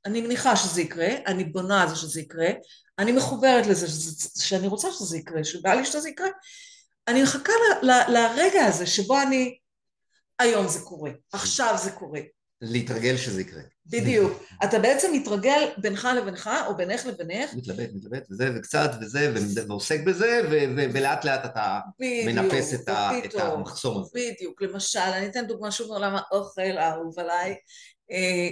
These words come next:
Speaker 1: שנים אני אמרתי, "איך בא לי שמישהו יעשה לי סלט בבוקר?" כאילו, אני נורא אוהבת סלט, אני מאוד לא בא לי לחתוך. וכל הזמן הייתי, "איזה באסה שאף אחד לא עושה לי סלט, איך, איזה כיף לזאת שהתחתנה עם ההוא
Speaker 2: Mhm.
Speaker 1: שעושה לה אוכל וזה", וכך.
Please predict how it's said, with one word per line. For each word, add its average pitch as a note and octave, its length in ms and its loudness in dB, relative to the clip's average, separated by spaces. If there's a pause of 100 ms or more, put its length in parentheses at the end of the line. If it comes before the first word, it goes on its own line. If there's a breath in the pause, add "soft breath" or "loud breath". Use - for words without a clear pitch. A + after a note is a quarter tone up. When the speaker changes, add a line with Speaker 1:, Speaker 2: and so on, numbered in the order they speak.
Speaker 1:
שנים A3+ 500 0
אני G4 220 -4
אמרתי, F#4 220 -4
"איך B3+ 120 -6
בא D4 100 0
לי D4 120 -2
שמישהו C4 300 -8
יעשה B3+ 200 -4
לי A#3 100 -4
סלט G3+ 300 0
בבוקר?" D#3 420 -10 (240)
כאילו, G#3 280 0
אני A#3 80 0
נורא D#4 200 4
אוהבת B3 180 2
סלט, D#3 460 2
אני F3+ 240 -2
מאוד G3 260 4
לא G3 120 6
בא E3+ 140 4
לי D#3+ 120 2
לחתוך. D3+ 500 -4 (800 loud breath)
וכל F3+ 540 4
הזמן G4+ 220 4
הייתי, G4 240 4
"איזה C#4 260 2
באסה - 260 -4
שאף A3 240 -2
אחד - 180 -20
לא - 120 -20
עושה - 160 -6
לי G3+ 100 -12
סלט, F#3 640 -4
איך, - 320 -6 (420 loud breath)
איזה C#4 240 2 (120)
כיף D#4 280 4
לזאת B3 340 2
שהתחתנה C4 600 0
עם B3+ 180 4
ההוא A#3+ 320 -2
Speaker 2:
Mhm. - 40 2
Speaker 1:
שעושה A3 420 2
לה G#3+ 160 6 (160)
אוכל G#3 340 -2
וזה", F3+ 260 -6
וכך. E3 240 0